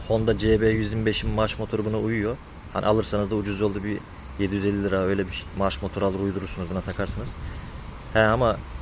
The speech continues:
sanayilerden marş kömürü alın arkadaşlar. Eye ile onu küçültün. Bunun içi-, içini açın, sökün bunu buradan.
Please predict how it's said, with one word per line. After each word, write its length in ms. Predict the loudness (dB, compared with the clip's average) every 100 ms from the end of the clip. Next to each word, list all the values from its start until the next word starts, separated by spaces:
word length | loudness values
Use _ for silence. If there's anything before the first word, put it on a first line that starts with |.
| -10
sanayilerden 580 | -2 4 6 6 4 2
marş 240 | 2 0 2
kömürü 280 | 0 4
alın 120 | 4 4
arkadaşlar. 480 | 0 -2 -6 -6 -8 -12 -4 4
Eye 280 | 8 8
ile 140 | 8 4
onu 260 | 2 0 -2 -6
küçültün. 400 | -6 -4 -4 -8 -10 -14 -16 -8 -2
Bunun 160 | 0
içi-, 180 | 0 -4 -6
içini 240 | -2 2
açın, 240 | 2 2 -2
sökün 320 | -4 -2 -2
bunu 120 | 0
buradan. 220 | -2 -4